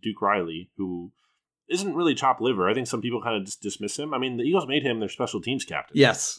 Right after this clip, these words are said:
Speaker 1: for the Seahawks game. Like, that's kinda rare
Speaker 2: Yeah, I
Speaker 1: that
Speaker 2: mean, he
Speaker 1: they
Speaker 2: was a
Speaker 1: took the
Speaker 2: midseason addition.
Speaker 1: captaincy.
Speaker 2: They, they traded him, like, what, week two?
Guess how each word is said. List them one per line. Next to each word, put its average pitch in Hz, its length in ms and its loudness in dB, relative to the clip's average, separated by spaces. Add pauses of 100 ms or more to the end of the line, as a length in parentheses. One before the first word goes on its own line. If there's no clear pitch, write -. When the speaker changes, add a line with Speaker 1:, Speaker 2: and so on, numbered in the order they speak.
Speaker 1:
for 98 220 0
the 90 140 -6
Seahawks 113 440 0
game. 87 380 -10 (400)
Like, 95 260 0 (340)
that's - 220 2
kinda - 160 2
rare 160 380 4
Speaker 2:
Yeah, 185 100 8
I 196 40 8
Speaker 1:
that 185 80 6
Speaker 2:
mean, 170 80 8
he - 20 8
Speaker 1:
they - 40 8
Speaker 2:
was 185 80 8
a 190 40 10
Speaker 1:
took 170 80 6
the 233 80 10
Speaker 2:
midseason 262 360 8
addition. 240 360 8
Speaker 1:
captaincy. 117 300 2
Speaker 2:
They, 190 120 12
they 202 160 10
traded 302 340 4
him, 175 80 4
like, 156 220 6
what, 170 180 6
week 160 200 4
two? 240 340 8